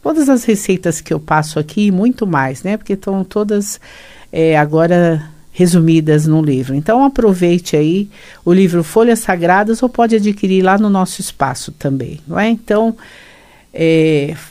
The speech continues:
aproveitar, né, pra que você realmente, através, elimine todo o restante aí, né, de acúmulo de líquido. Você vai poder perceber aí, né, através da nossa energia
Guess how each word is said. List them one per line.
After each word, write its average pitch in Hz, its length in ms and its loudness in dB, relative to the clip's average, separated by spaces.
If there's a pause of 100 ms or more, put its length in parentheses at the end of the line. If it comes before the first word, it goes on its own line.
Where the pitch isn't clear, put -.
(600)
aproveitar, 170 920 0
né, 180 100 0
pra 175 160 -4
que 160 140 -4
você 156 380 -4
realmente, 156 840 0
através, 139 720 -4
elimine 226 520 4
todo 220 360 0
o 165 280 0
restante 156 840 -2
aí, 135 240 -2
né, 185 220 -2
de 156 100 -2
acúmulo 156 640 0
de 139 160 -2
líquido. 170 580 -2
Você 294 320 -6
vai 262 320 -2 (320)
poder 185 280 0
perceber 160 720 -2
aí, 165 280 -2
né, 185 200 0
através 151 760 -2 (680)
da 147 140 -2
nossa 151 360 0
energia 143 920 -2